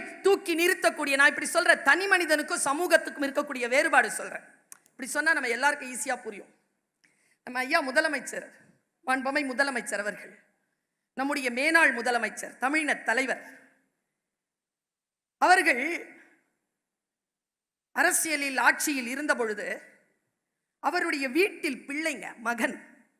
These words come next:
ஒருபோதும் அப்பான்னு கூப்பிட்டிருக்காரா? அப்பானா அது தனி மனிதனுடைய உறவு. "தலைவரே" என்றுதானே அழைத்தீர்கள். அதுதான் சமூக உணர்வு, அதுதான் சமூக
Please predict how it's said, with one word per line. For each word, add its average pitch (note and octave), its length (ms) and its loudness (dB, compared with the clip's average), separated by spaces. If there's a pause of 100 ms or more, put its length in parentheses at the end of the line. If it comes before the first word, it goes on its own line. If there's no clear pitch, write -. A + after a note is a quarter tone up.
(580)
ஒருபோதும் E4+ 600 -2
அப்பான்னு D#4+ 360 -2
கூப்பிட்டிருக்காரா? A3 560 -10 (1700)
அப்பானா B3 560 2
அது A3 260 0
தனி A3+ 280 -2
மனிதனுடைய G#3 520 -6
உறவு. G#3+ 360 -2 (760)
"தலைவரே" C4 540 2 (300)
என்றுதானே C4+ 500 2
அழைத்தீர்கள். C4 680 2 (220)
அதுதான் C4+ 540 6
சமூக D4 580 0
உணர்வு, C4+ 400 4 (260)
அதுதான் C#4+ 420 4
சமூக D4+ 480 4